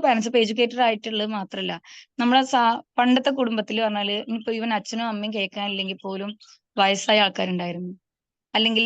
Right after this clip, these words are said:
അമ്മായികള്, അല്ലെങ്കിൽ വല്യമ്മമാര് പറഞ്ഞിട്ട് അവരെ കേൾക്കാൻ ആൾക്കാരുണ്ടായിരുന്നു. ഇന്നതല്ല,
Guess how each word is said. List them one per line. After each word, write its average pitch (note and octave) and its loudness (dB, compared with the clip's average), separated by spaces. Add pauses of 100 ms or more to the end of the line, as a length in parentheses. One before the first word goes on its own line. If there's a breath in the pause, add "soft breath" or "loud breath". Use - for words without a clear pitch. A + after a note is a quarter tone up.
(100)
അമ്മായികള്, F#3 -4 (380)
അല്ലെങ്കിൽ G3+ -2
വല്യമ്മമാര് F#3 0
പറഞ്ഞിട്ട് F#3 -6 (240)
അവരെ C4+ -2
കേൾക്കാൻ G#3+ -2 (100)
ആൾക്കാരുണ്ടായിരുന്നു. E3+ -12 (1300)
ഇന്നതല്ല, C4+ 6